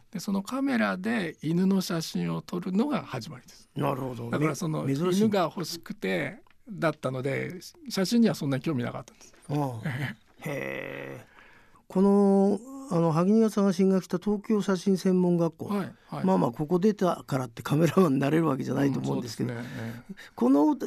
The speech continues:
Speaker 2: 時代はど-、どんなカメラマンを目指してたんですか？
Speaker 1: えっと、報道カメラマンです。
Speaker 2: え、嘘。
Speaker 1: <laughs>
Speaker 2: へえ。
Speaker 1: で、今でも報道のつもりでいます。
Speaker 2: ほう。
Speaker 1: ええ。
Speaker 2: じゃあ、あれですか？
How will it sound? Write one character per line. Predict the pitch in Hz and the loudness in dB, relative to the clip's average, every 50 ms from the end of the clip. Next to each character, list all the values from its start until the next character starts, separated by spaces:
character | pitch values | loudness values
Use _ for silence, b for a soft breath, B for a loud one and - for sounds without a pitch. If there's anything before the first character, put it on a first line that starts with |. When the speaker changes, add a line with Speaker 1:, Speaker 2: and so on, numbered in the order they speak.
| - 185 | -6 -2
Speaker 2:
時 | 165 196 220 | 0 0 2
代 | 240 247 247 247 247 | 4 4 4 4 4
は | 233 233 226 220 220 226 185 | 4 4 4 4 2 0 -2
ど-、 | 185 165 170 | -4 -6 -6
ど | 170 147 180 196 | -2 0 2 2
ん | 226 240 240 | 4 4 4
な | 233 226 220 208 - _ _ _ _ - | 4 4 4 2 0 _ _ _ _ -4
カ | - 175 175 | 0 0 2
メ | 185 | 2
ラ | 185 185 | 2 2
マ | 180 160 135 | 0 0 -2
ン | 127 120 | -4 -4
を | 113 | -4
目 | 120 120 | -4 -4
指 | 113 117 113 | -4 -4 -4
し | 113 - - | -6 -8 -12
て | |
た | - - | -8 -6
ん | 139 | -6
で | 135 | -6
す | 131 - | -4 -6
か？ | - 127 | -8 -8
Speaker 1:
え | |
っ | 123 | -8
と、 | 110 | -6
報 | 110 - 180 170 165 160 | -2 0 2 4 4 4
道 | 156 151 143 143 | 2 0 -2 -2
カ | - | -4
メ | 139 131 127 | -4 -4 -4
ラ | 120 | -6
マ | 113 113 | -8 -12
ン | 110 | -14
で | 110 - | -16 -18
す。 | - - - | -12 -6 -4
Speaker 2:
え、 | - 151 160 196 233 294 - | -2 2 2 2 2 2 0
嘘。 | - 185 208 226 - - | -2 -2 0 -2 -2 -6
Speaker 1:
<laughs> | - 285 - - 196 - - - - - - - - - 339 269 - - - - - - - | -6 -6 -2 0 2 4 4 4 4 4 2 -2 -2 -2 -4 -4 -4 -8 -18 -20 -14 -6 -4
Speaker 2:
へ | 170 110 98 92 90 - - - - - - - 151 147 151 | -2 -2 -2 -2 -4 -4 -4 -4 -4 -4 -4 -4 -4 -2 0
え。 | 156 | 2
Speaker 1:
で、 | - | 2
今 | 185 226 240 226 | 4 4 4 4
で | 254 269 | 4 2
も | 262 196 | 2 0
報 | - 190 170 160 | 2 2 0 2
道 | 151 160 156 156 | 2 0 0 0
の | 151 151 | 0 -2
つ | 143 - 165 | -4 -2 -2
も | 151 139 | -2 -2
り | 139 127 | -2 -2
で | 120 | -4
い | 117 120 | -6 -8
ま | 120 117 | -8 -14
す。 | - - - - - - | -16 -18 -20 -14 -6 -2
Speaker 2:
ほ | 160 156 151 147 147 151 147 139 135 139 | 0 2 2 2 2 2 2 0 -2 -4
う。 | 143 | -6
Speaker 1:
え | 139 139 | -8 -10
え。 | 143 - _ _ _ _ _ - 151 | -12 -16 _ _ _ _ _ -8 -2
Speaker 2:
じ | 156 185 | 2 4
ゃ | 165 | 4
あ、 | 156 | 4
あ | 151 | 4
れ | 165 165 | 2 2
で | 165 160 | 2 0
す | - - | 0 -2
か？ | - - - - - | -4 -4 -4 -4 -8